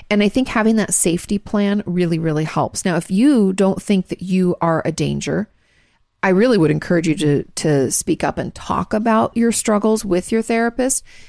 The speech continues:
Um, before opening up, if we don't think we need to go to the hospital, I would ask them about this. I would just even bring it up. Say, "I went to this training and they talked about, you know, for suicidal things, they asked these three questions. And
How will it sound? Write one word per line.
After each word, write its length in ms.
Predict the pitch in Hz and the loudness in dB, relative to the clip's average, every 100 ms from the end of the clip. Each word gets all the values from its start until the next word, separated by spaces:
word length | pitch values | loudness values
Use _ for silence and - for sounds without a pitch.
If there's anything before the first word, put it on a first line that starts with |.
| - | -4
Um, 200 | 214 202 | 0 0
before 600 | 196 - 240 285 302 - - | -2 -4 0 2 2 -2 0
opening 400 | 214 226 214 180 | 0 2 2 2
up, 160 | 170 - | 2 -2
if 140 | - | -2
we 80 | 170 | 0
don't 240 | 185 - | 0 0
think 160 | 196 175 | -2 0
we 60 | 175 | 0
need 120 | 170 | 0
to 60 | |
go 100 | 165 | 0
to 80 | 151 | -2
the 60 | 156 | -2
hospital, 640 | - 160 - - 151 156 - - - - - - | -2 -2 -2 -4 -4 -6 -8 -20 -20 -20 -12 -2
I 80 | 196 | 2
would 160 | 202 - | 2 0
ask 340 | 240 262 - - | -2 0 -2 -2
them 380 | 139 123 139 - | -4 -4 -6 -4
about 460 | 185 196 185 180 | -2 0 0 -2
this. 300 | - - - - | -4 -4 -4 -2
I 80 | 233 | 2
would 100 | 349 | 4
just 220 | 392 - | 4 2
even 240 | 262 269 226 | 0 2 2
bring 140 | 226 | 2
it 80 | 226 | 0
up. 120 | - | -2
Say, 140 | - | 0
"I 40 | 196 | 0
went 140 | 285 | 0
to 60 | 339 | 0
this 160 | 277 | -2
training 320 | - 214 214 180 | -2 0 0 0
and 100 | 165 | -2
they 80 | |
talked 320 | 160 170 165 185 | -4 -4 -4 -4
about, 360 | 175 165 - _ _ - - _ _ _ _ - | -2 -2 -4 _ _ -20 -20 _ _ _ _ -2
you 80 | |
know, 80 | 185 | -2
for 140 | 170 180 | 0 0
suicidal 460 | 190 175 175 175 | 0 0 0 0
things, 220 | 175 165 | -2 -2
they 100 | - - | -4 -4
asked 240 | 170 - | -4 -6
these 160 | 196 - | -8 -4
three 140 | 175 | -4
questions. 600 | - 285 - - 175 180 - - - - - | -2 -2 -2 0 0 -2 -6 -20 -20 -14 -2
And 220 | 226 220 | 0 0